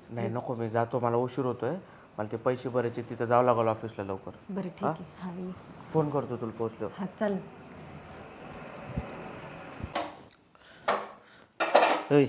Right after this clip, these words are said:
Speaker 2: हा, बोल ना.
Speaker 3: अगं, तुझ्याकडे पैसे ठेवायला दिलते ना मी.
Speaker 2: हा, हा, काल पगाराचे?
Speaker 3: हा, हा, मला लागते ते अर्जंट. अ, देती का जरा?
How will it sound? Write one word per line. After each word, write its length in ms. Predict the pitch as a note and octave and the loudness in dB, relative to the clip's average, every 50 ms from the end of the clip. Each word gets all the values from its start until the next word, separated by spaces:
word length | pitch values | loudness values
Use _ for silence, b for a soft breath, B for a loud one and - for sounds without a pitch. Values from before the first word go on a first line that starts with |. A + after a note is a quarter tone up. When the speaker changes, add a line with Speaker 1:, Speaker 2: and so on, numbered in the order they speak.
| - - - - - - - - | 2 -4 -16 -20 -20 -20 -10 -8
Speaker 2:
हा, 100 | A#3 A#3 | -6 -6
बोल 240 | A#3 A#3 A#3 C4+ | -4 -2 -2 -2
ना. 100 | C4+ B3+ A3+ G#3 - - _ _ - - - - | -2 -4 -6 -10 -14 -20 _ _ -20 -20 -10 -6
Speaker 3:
अगं, 140 | B2+ C3 C3 - | -4 -4 0 0
तुझ्याकडे 280 | D3+ D3 D#3+ D3 C#3+ C#3+ | 2 4 6 6 4 4
पैसे 300 | D3 D#3+ D#3+ D3+ - D3 | 4 4 4 4 2 2
ठेवायला 280 | - B2+ A#2 A#2 C3+ | 2 2 2 4 4
दिलते 220 | C#3+ D3 D3 - D#3+ | 4 4 2 2 2
ना 80 | C#3 | 2
मी. 180 | B2+ C3 D3+ D3+ - - b b b b b b b b b b b b b _ _ - | 2 0 -2 -4 -6 -10 b b b b b b b b b b b b b _ _ -10
Speaker 2:
हा, 400 | G3 F#3 G3 G3 C4 B3+ C4 B3+ | -8 -6 4 10 10 12 12 10
हा, 160 | B3+ A#3+ A#3 | 8 4 0
काल 300 | A3+ - - A#3+ A#3 A#3 | -4 0 2 4 4 4
पगाराचे? 720 | A3 A3+ A#3 B3 B3 C4+ C#4 C#4+ C#4+ C#4+ E4 E4 D#4 B3+ A#3 - - | 4 4 6 8 10 10 8 8 4 0 -2 -4 -4 -4 -6 -8 -8
Speaker 3:
हा, 320 | - - D3+ C#3+ C3 A#2 | 0 8 10 10 10 10
हा, 220 | A2 G#2+ B2 A2+ G#2 - b b b b b b b _ - - _ | 8 4 -2 -4 -6 -8 b b b b b b b _ -20 -20 _
मला 340 | A#2+ A#2 A2+ A2+ A#2 A#2 A#2+ | -12 -10 -8 -8 -6 -4 -2
लागते 340 | A#2+ A#2+ A#2+ A#2 - - C3 | 0 0 -2 -2 -4 -6 -6
ते 120 | G2+ A2+ | -4 -2
अर्जंट. 420 | G#2+ G#2+ G2+ G2+ G#2 A#2 A2 G2+ F#2+ - - _ _ _ _ _ _ - | -2 0 -2 -2 -4 -6 -8 -8 -8 -10 -16 _ _ _ _ _ _ -6
अ, 20 | A#2 | -4
देती 440 | A2 G#2+ A2 G#2+ A#2+ D3 D3 D#3+ C3 | -4 -2 -2 -2 -2 -2 0 0 0
का 80 | A#2+ | 0
जरा? 200 | G2+ F#2+ F#2 F#2+ | -2 -4 -6 -10